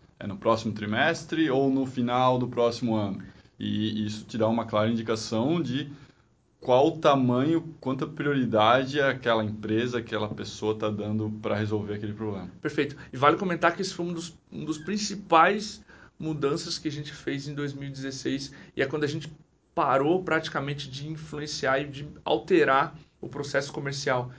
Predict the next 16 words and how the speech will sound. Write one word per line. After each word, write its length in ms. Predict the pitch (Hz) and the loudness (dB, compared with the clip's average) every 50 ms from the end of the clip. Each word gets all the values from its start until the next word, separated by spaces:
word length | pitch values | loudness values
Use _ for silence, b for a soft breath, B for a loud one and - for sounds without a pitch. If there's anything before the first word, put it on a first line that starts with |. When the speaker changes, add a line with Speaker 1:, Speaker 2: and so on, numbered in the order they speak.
| B B B | B B B
Speaker 2:
A 60 | - | -10
gente 220 | 123 123 123 127 123 | -8 -8 -8 -10 -12
viu 240 | 120 123 135 170 185 | -8 -2 2 2 2
as 100 | 180 185 | 2 2
taxas 400 | - 151 151 151 - 156 139 139 | 2 2 2 2 -2 -6 -8 -8
de, 220 | 139 135 131 127 | -8 -6 -6 -6
de, 380 | 120 120 120 123 123 123 123 123 127 B B B B B B _ | -6 -6 -8 -8 -8 -8 -10 -12 -14 B B B B B B _
eh, 220 | - - - - - - - | -16 -14 -12 -12 -12 -12 -6
de 120 | 110 131 | -4 -4
efetividade 760 | 135 135 - 139 - - 135 135 127 127 127 127 127 123 117 - - - - _ - _ _ _ _ | -4 -4 -4 -6 -6 -6 -6 -2 0 0 0 0 -2 -4 -8 -12 -14 -18 -20 _ -20 _ _ _ _
do 220 | - 127 123 131 127 | -14 -10 -10 -8 -8
processo 340 | 127 135 139 - 151 151 - | -8 -8 -4 -4 -4 -4 -4
como 200 | - 165 151 139 | -6 -8 -8 -8
um 20 | |
todo 220 | 139 143 131 131 | -8 -8 -8 -6
melhorarem, 640 | 131 139 139 151 143 127 123 123 123 127 147 160 165 | -6 -4 -2 -2 -2 -2 -2 -2 -2 -2 -2 -4 -6